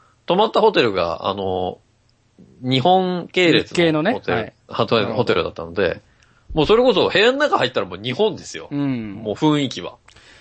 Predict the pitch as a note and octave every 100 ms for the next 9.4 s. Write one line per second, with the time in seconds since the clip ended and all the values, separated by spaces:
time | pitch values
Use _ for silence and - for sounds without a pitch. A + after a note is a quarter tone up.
0 | _ E3 C#4+ A#3+ F#3 F3+ F#3 F3 G#2 -
1 | F#2 F#2 F#2 F2+ F2+ - B1+ A#1+ E4 C#4
2 | - B3+ A#3 A3+ A3 G#3 F#3 F#3+ - C#3
3 | B2+ A#2+ E3+ C#3+ E3 D#3 D3+ C#3 A#2 G#2+
4 | G2+ G2+ - B2 B2 G#2+ F#2+ A3+ B3 A#3+
5 | D3+ A3+ F2 E2+ - - - C3+ D#2+ -
6 | _ _ C3 C#3 A2 F#3+ A3 G#2 G#2 C3
7 | D#3+ F2 _ - _ _ _ - A#2 -
8 | G#2+ F#2 - _ - A#2 F#2 C2+ - -
9 | - - -